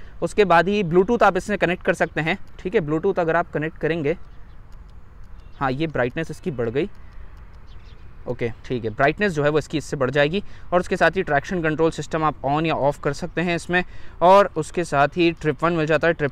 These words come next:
टू मिल जाता है, ट्रिप एफ मिल जाता है, फ्यूल इकोनॉमी मिल जाती है आपको, एवरेज फ्यूल इकोनॉमी मिल जाती है, बैटरी वोल्टेज मिल जाता है,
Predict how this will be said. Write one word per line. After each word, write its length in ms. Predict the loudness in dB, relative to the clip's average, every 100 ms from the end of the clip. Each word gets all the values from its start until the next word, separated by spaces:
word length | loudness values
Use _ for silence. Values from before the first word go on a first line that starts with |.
| -2
टू 80 | 0
मिल 140 | 2
जाता 220 | 2 4
है, 60 | 2
ट्रिप 340 | 2 -4 0 0
एफ 180 | 2 0
मिल 140 | 2
जाता 280 | 2 4 4
है, 120 | 2
फ्यूल 260 | 2 2 2
इकोनॉमी 340 | 2 0 0
मिल 140 | 0 2
जाती 240 | 2 2
है 60 | -2
आपको, 160 | 2
एवरेज 260 | 2 2 -2
फ्यूल 220 | 0 -2
इकोनॉमी 280 | 0 -2 -2
मिल 120 | 0
जाती 200 | -2 0
है, 60 | 0
बैटरी 260 | 0 0
वोल्टेज 360 | -2 -2 -2 -4
मिल 120 | -4
जाता 220 | -4
है, 60 | -2